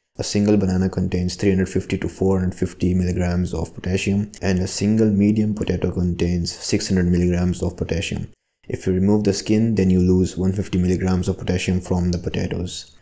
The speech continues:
You can also have sweet potatoes, since they also contain around four hundred milligrams of potassium in a single sweet potato.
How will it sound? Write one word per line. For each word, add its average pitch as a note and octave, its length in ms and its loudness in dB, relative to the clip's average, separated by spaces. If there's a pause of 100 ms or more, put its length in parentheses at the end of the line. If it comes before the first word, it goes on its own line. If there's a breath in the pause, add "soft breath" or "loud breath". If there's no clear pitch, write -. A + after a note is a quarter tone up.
(100)
You G#2 100 0
can G2 140 0
also A2+ 360 0
have F#2+ 260 -2
sweet F#2 280 -2
potatoes, G#2 520 0
since G2 200 -2
they F2+ 80 -2
also G2 340 0
contain F#2 440 0
around F#2 360 0
four G2+ 260 2
hundred F#2+ 240 0
milligrams F#2+ 500 2
of G2 120 -6
potassium F#2 520 -2
in F#2 100 -2
a F#2 60 0
single F#2 340 -2
sweet F#2 280 -4
potato. - 420 -6